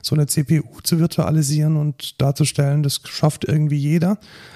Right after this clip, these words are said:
aber das mit einer G P U zu machen, das kriegt man jetzt nicht so einfach hin.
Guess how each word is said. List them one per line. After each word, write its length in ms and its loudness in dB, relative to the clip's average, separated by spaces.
aber 240 0
das 200 -2
mit 100 2
einer 120 0
G 180 0
P 160 0
U 160 0
zu 220 -2
machen, 320 0
das 100 2
kriegt 200 -2
man 100 4
jetzt 80 -2
nicht 140 0
so 80 2
einfach 260 0
hin. 240 0